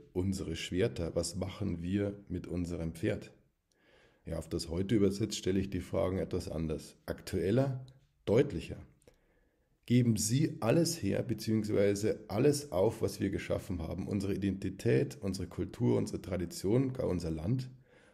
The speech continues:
und laden die ganze Welt ein, zu uns zu kommen.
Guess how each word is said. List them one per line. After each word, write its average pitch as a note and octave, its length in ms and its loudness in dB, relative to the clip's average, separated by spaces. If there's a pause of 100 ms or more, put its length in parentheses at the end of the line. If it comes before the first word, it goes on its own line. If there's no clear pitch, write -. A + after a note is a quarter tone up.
(100)
und F2+ 140 -2
laden F2+ 340 -2
die F#2+ 220 -4
ganze A2+ 500 0
Welt G2 320 2
ein, F#2 220 -2
zu G2 180 -2
uns F2 260 -2
zu D#2+ 120 -6
kommen. D#2 380 -6